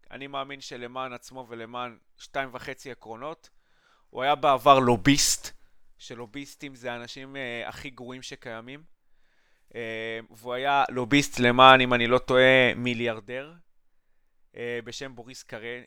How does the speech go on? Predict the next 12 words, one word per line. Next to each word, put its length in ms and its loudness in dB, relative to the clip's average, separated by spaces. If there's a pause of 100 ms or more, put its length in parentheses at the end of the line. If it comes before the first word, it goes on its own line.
אה, 280 -10
קרסני. 540 -18 (1160)
אה, 40 -16 (2000)
אה, 100 0
לא, 80 -8
סליחה, 320 -10
הוא 120 -8
היה 80 -10
בחברה 480 -12
של 140 -14
בוריס 320 -18
קרסני. 480 -16